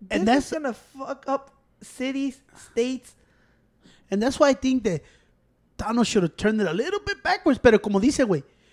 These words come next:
Speaker 1: it's like I told him, w-, even with the perfect thing, when he said, "Well, it seems like I'm debating you, not him,"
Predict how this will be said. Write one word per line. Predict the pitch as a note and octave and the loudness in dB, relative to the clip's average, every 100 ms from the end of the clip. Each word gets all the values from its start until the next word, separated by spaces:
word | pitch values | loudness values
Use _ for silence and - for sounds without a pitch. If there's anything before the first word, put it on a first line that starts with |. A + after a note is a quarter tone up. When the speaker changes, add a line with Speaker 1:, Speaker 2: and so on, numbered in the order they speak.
| _ | _
Speaker 1:
it's | G#3+ A#3 | 2 4
like | B3 A#3 | 2 0
I | |
told | G#3+ B3+ | 4 6
him, | A3 | 6
w-, | G3 - F#3 - | 4 -2 -8 -2
even | G#3+ A#3+ G#3 | 0 2 2
with | F#3+ | 2
the | F#3 | 2
perfect | - A3 A3 - | -2 -2 -4 -6
thing, | A3 | -4
when | G3 | -4
he | F#3+ | -2
said, | G3+ F#3+ - - _ - | 0 0 -2 -18 _ 0
"Well, | A3+ | 2
it | F3+ | 2
seems | - C4 | 0 0
like | A#3 G#3+ | 2 2
I'm | A#3 | 0
debating | G3+ F3+ A3+ F3+ | 0 0 0 4
you, | A#3 A#4+ | 4 4
not | C4+ G#3+ | 4 4
him," | C4 | 6